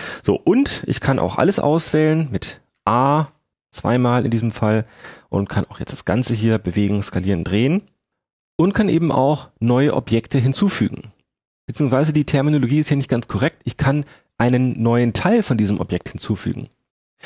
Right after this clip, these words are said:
Denn wenn ich jetzt Umschalt A drücke, dann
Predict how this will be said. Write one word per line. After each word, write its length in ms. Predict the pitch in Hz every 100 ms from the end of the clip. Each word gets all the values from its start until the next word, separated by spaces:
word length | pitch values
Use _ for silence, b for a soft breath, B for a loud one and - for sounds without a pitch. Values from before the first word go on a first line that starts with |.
| B B
Denn 140 | 143 143
wenn 100 | 160
ich 60 |
jetzt 320 | 160 - - -
Umschalt 540 | 175 214 202 160 - -
A 200 | 175 208
drücke, 480 | 113 107 143 202 262 _ _ _ B B B
dann 380 | - 139 147 -